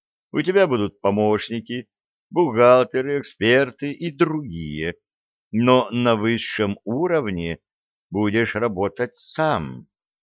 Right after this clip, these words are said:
Ты станешь акционером и будешь иметь проценты от прибыли. Я тебя уверяю, это не подарок.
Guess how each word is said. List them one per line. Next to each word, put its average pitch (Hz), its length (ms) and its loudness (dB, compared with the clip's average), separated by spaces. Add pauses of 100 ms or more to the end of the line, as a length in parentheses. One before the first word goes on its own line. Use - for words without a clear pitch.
(800)
Ты 123 160 2
станешь 113 600 2
акционером 101 840 -2 (500)
и 90 120 -6
будешь 104 360 -2
иметь 101 320 -4
проценты 92 680 -4
от 117 340 -6
прибыли. 82 720 -6 (640)
Я 170 240 2
тебя 156 320 0
уверяю, 127 720 2
это 147 240 0
не 170 120 -4
подарок. 156 680 2